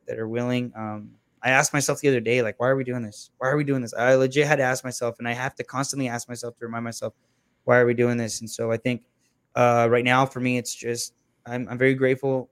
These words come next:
and very lucky and very fortunate that I had people help me, um, to, to be in a better place,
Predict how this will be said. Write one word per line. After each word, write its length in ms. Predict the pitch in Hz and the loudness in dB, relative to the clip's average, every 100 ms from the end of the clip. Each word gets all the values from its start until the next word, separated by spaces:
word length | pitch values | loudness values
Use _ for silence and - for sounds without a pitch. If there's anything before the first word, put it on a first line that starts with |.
| _ | _
and 240 | 117 120 117 | -10 -8 -2
very 240 | 120 127 | 0 2
lucky 520 | 120 117 - 120 117 _ | 2 0 -2 -8 -10 _
and 380 | 113 113 110 110 | -12 -8 -8 -6
very 160 | 113 117 | -6 -6
fortunate 480 | - 120 - 123 | 0 0 0 -4
that 100 | 117 | 0
I 40 | 117 | 2
had 180 | 120 113 | 0 -2
people 220 | 123 127 | -2 0
help 220 | 120 113 | 0 -2
me, 240 | 123 127 - _ _ _ | -4 -4 -8 _ _ _
um, 480 | 120 117 113 110 113 110 | -4 -2 -2 -6 -10 -10
to, 220 | 117 113 | -10 -10
to 160 | - | -8
be 160 | 113 120 | -4 -2
in 100 | 120 | 0
a 40 | |
better 200 | 120 120 | 2 2
place, 480 | 117 120 120 117 - | 4 4 4 2 -4